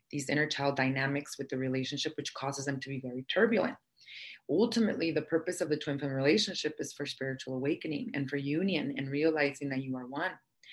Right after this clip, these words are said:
Now, the karmic relationships, ladies, now those are really, really chaotic. And I'm actually creating a masterclass for you all that you'll be able to watch later this week that kinda gives you an overview of all of this and also gives you my three-step framework on how to,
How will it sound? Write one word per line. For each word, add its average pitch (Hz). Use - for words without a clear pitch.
Now, 135
the 135
karmic 214
relationships, 151
ladies, 139
now 131
those 147
are 160
really, 139
really 135
chaotic. 135
And 139
I'm 139
actually 147
creating 143
a 135
masterclass 135
for 147
you 147
all 151
that 151
you'll 143
be 131
able 147
to 143
watch 143
later 143
this 143
week 143
that -
kinda 156
gives 151
you 160
an 143
overview 143
of 143
all 143
of 147
this 143
and 143
also 135
gives 135
you 147
my 139
three-step -
framework 135
on 135
how 131
to, 131